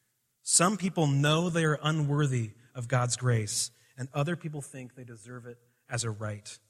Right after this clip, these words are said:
The crowds understood John's preaching, and they all understood that baptism is disrobing. It's humiliating. It's a letting go of every claim we have on life on our own terms.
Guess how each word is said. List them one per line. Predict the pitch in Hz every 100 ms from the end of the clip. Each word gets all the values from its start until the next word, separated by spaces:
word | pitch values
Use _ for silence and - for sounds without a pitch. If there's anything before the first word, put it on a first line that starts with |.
| _ _ _ _ _ _ _ _ _ _ _
The | -
crowds | - 156 160 156 139 -
understood | 147 151 139 - 147 143 135
John's | 120 131 123
preaching, | - 147 143 127 104 104 - _
and | 131
they | 127
all | 131 147 165 202 196
understood | 175 156 - - 143 120
that | 123 117
baptism | 143 160 - 156 123 120 113 107 _
is | 139 120
disrobing. | 120 165 - 147 147 143 110 101 - _ _ _ _ -
It's | 135 -
humiliating. | 165 156 170 165 139 120 110
It's | 120
a | 143
letting | 135 156 180 165
go | 160 165 147
of | 135 123
every | 151 170 170 185
claim | 165 175 165 156
we | 143
have | 143 143 143
on | 139 135
life | 143 135
on | 143
our | 139 135
own | 131 123
terms. | 139 127 110